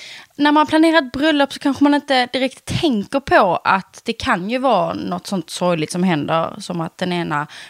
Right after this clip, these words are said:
går bort eller någon blir väldigt, väldigt sjuk och behöver vara sjukskriven en längre tid. Eh, och hur tusan det kan påverka en. När man gifter sig så påverkas man ju av försäkringarna och det är någonting man borde se över helt enkelt. Hur skulle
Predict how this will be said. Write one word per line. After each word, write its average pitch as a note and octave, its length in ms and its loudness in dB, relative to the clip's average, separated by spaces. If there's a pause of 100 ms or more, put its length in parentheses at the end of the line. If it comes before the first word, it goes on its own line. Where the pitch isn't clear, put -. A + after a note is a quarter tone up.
går F3+ 120 -4
bort A#3 520 -4
eller A3+ 160 0
någon F#3+ 240 0
blir F3 440 0 (160)
väldigt, F3+ 240 -4
väldigt F3 200 -4
sjuk G3 500 -4
och G3+ 60 2
behöver G3 200 2
vara F3 100 0
sjukskriven E3+ 760 -4
en G3 120 -2
längre G3 240 -2
tid. A3+ 400 -4 (760)
Eh, A3 200 2
och A#3 120 2
hur D4+ 260 2
tusan C#4+ 600 -2
det C4+ 140 -2
kan G#3+ 180 -4
påverka C4+ 420 0
en. E3 200 -2 (400)
När B3+ 80 -2
man C4+ 120 2
gifter C4 220 -4
sig A#3 120 0
så A#3+ 100 -4
påverkas C4+ 520 0
man A#3 260 0
ju A3+ 240 0
av A3+ 300 2
försäkringarna F#3 720 0
och G3+ 100 -2
det A3 120 0
är G#3 60 2
någonting A3+ 220 0
man D#4+ 100 4
borde F#4 180 -2
se A#4 240 2
över B2+ 180 -2
helt E3+ 300 -4
enkelt. B2+ 520 -6 (380)
Hur D4+ 300 2
skulle C4+ 640 0